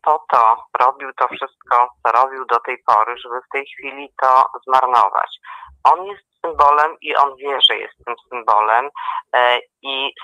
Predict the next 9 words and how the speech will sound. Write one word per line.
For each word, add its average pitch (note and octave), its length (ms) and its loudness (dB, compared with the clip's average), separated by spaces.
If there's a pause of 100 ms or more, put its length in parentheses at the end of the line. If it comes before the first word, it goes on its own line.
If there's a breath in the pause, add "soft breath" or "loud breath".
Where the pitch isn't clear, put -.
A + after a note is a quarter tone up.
sądzę, C#3 340 0
że C#3 160 2
ten C3+ 220 -2 (160)
symbol, C3 420 2
y, C3 200 -4 (100)
będzie, B2+ 680 -2
y, B2 220 -6 (320)
będzie C3 280 -4
jednak B2+ 380 -2